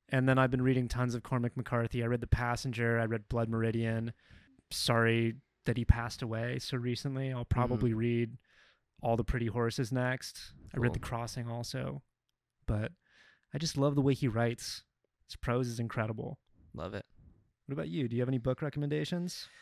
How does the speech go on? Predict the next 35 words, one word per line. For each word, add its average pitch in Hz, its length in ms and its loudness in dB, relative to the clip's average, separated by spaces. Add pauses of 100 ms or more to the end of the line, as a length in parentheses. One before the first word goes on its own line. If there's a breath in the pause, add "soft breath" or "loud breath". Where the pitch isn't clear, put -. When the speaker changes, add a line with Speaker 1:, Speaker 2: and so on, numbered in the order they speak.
(520 loud breath)
Speaker 2:
Uh, - 20 -2 (200)
I'm 123 120 0
in 127 60 0
the 127 60 0
middle 143 240 -2
of 123 80 -6
Siddhartha 123 720 -2 (520 loud breath)
right 151 180 -2
now. 160 300 0
Speaker 1:
Oh, 175 40 0
yeah. 175 200 2
I 139 60 2
think 185 200 -4
you 180 60 -4
mentioned 143 300 -2
that. 120 200 -4 (100)
Speaker 2:
Um, 107 680 -4 (400)
and 110 480 -2 (420)
it's - 120 -14
nice. - 500 -4 (340)
Um, 76 520 -8 (540)
it, 87 220 -4 (1160)
it 98 140 -8
splits - 300 -8
itself 110 280 -8
up 101 120 -4
by 95 100 -6
chapter 110 440 -6
really 110 220 -6
well. 107 360 -6
Like, - 200 -12
there's, - 260 -10
like, 62 300 -12
very 62 300 -10 (120)
clear 67 600 -8